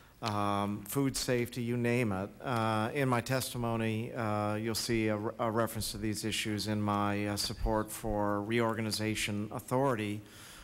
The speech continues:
properly, uh, defined and properly limited.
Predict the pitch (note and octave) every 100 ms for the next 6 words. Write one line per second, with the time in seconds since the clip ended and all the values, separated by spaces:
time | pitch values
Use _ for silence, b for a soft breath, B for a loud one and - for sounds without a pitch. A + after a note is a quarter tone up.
0 | B - C#3+ C#3 C3+ B2 A#2 A2 G#2+ G#2+
1 | G#2+ - - - B B - A#2 A2 G#2
2 | A#2+ - B2 A2 A#2+ A#2+ A2 A#2+ A#2+ A#2
3 | G#2+ G#2+ G#2+ G#2+ C#3 D#3+ A#2+ G#2 G2+